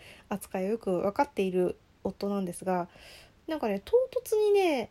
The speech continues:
あの、ゲーム機を買ってくるよね。なんか、その昔もさ、あの、任天堂さんのWiiがさ、出た時もさ、なんか急にふらっとWiiを買って帰ってきたことがあったしさ、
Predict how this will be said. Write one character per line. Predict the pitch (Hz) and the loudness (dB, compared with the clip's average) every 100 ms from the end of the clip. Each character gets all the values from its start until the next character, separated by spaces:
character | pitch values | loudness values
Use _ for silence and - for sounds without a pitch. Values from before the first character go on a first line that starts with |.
| - | -6
あ | 202 | -6
の、 | 202 196 185 180 175 - 196 185 | -6 -8 -8 -8 -10 -14 -18 -2
ゲ | 240 277 | 0 2
ー | |
ム | 294 302 | 2 0
機 | - | -4
を | - | -8
買 | - | -10
っ | - | -12
て | - | -10
く | 170 160 | -8 -8
る | |
よ | - | -8
ね。 | - 175 185 - _ _ _ _ _ _ | -8 -8 -8 -14 _ _ _ _ _ _
な | 226 220 | -10 -8
ん | |
か、 | 190 175 - - - - _ _ _ - | -8 -10 -12 -20 -20 -20 _ _ _ -8
そ | - | -4
の | 269 | -2
昔 | 294 285 302 294 | -2 -2 -2 -2
も | 254 | -8
さ、 | 247 262 214 - | -2 0 0 -2
あ | 196 | -6
の、 | 190 180 170 - _ _ _ _ _ | -4 -6 -8 -10 _ _ _ _ _
任 | 220 202 | -4 -4
天 | 214 196 | -4 -4
堂 | 202 | -4
さ | 202 | -4
ん | 190 | -2
の | 190 | -2
Wii | 240 226 | -2 -2
が | 190 | -4
さ、 | - 160 | -8 -8
出 | 180 | -8
た | - | -8
時 | 147 160 156 | -10 -12 -12
も | 160 | -12
さ、 | - 175 156 - - - - _ - | -4 -2 -2 -10 -20 -20 -20 _ -8
な | 269 | -6
ん | 262 | -6
か | 185 | -10
急 | - 277 311 | -4 0 2
に | 320 | 2
ふ | - | 4
ら | 302 | 4
っ | 330 | 4
と | 233 | 2
Wii | 190 220 202 | -2 0 -2
を | |
買 | 165 180 | -2 -8
っ | |
て | - | -10
帰 | 202 208 | -2 -2
っ | |
て | 196 - | -2 -10
き | |
た | - | -10
こ | - | -10
と | 156 | -8
が | 160 | -8
あ | 165 | -8
っ | |
た | - | -10
し | 160 | -12
さ、 | - 160 - | -6 -4 -4